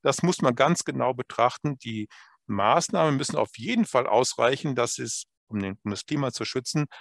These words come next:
dass wir auch in diesem Worst Case noch zurande kommen, weil nur dann sind wir auf der sicheren, äh, ähm, auf dem sicheren Pfad in die Zukunft. Und natürlich hat die Weltbevölkerung hat eine, eine riesen Auswirkung auf das, was wir brauchen. Und da muss man auch einmal sagen,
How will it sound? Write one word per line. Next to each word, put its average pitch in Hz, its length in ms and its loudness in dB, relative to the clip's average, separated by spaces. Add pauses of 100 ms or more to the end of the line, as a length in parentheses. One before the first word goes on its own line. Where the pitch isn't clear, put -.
(140)
dass - 260 0
wir 127 160 2
auch - 140 0
in 110 100 -2
diesem 185 300 2
Worst 131 300 2
Case 135 320 -2
noch 120 180 2 (380)
zurande 139 460 2
kommen, 160 320 -2
weil 131 160 2
nur 127 260 2
dann 175 220 4
sind 165 200 0
wir 156 80 0
auf 135 80 -2
der 127 160 -4
sicheren, 120 480 -4 (380)
äh, 110 260 2 (560)
ähm, 110 220 -2
auf 113 140 0
dem 117 80 0
sicheren 110 340 -4
Pfad 104 320 -2
in 107 60 -4
die 98 100 -12
Zukunft. - 520 -16 (2000)
Und 160 100 4
natürlich 165 400 4
hat 160 140 2
die 131 100 0
Weltbevölkerung 151 800 2
hat 143 140 0
eine, 135 100 6
eine 139 180 0
riesen 143 280 -4
Auswirkung 143 560 2
auf 131 120 -2
das, 127 220 -2
was 123 220 -2
wir 113 80 0
brauchen. 151 480 2
Und 127 80 0
da 117 80 2
muss 127 180 -6
man 120 140 0
auch - 100 -6
einmal 117 280 2
sagen, 120 380 4